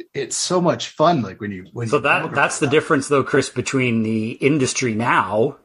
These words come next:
Speaker 2: and back, right? Those, that wouldn't have happened
Speaker 1: Right.
Speaker 2: before, right? Like,
Speaker 1: Right.
Speaker 2: anybody, as you've talked about, Jay, on a bunch of shows, that, you know, anybody can put out anything on Spotify at any time, right? And,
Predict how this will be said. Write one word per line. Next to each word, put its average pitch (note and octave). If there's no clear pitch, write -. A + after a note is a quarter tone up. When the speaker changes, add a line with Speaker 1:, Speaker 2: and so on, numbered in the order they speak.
Speaker 2:
and G#2+
back, -
right? B2+
Those, D#3+
that F3+
wouldn't D3+
have A2+
happened G2+
Speaker 1:
Right. D3+
Speaker 2:
before, A#2+
right? A#2+
Like, A#2+
Speaker 1:
Right. A#2+
Speaker 2:
anybody, D3
as B2+
you've C#3+
talked A#2+
about, G#2
Jay, G#2+
on G#2
a G2
bunch A2
of F#2+
shows, F2+
that, G2
you A2+
know, G#2
anybody B2+
can A2
put A2+
out G#2+
anything B2+
on G#2
Spotify A2
at G2+
any G#2
time, G2
right? G#2+
And, G2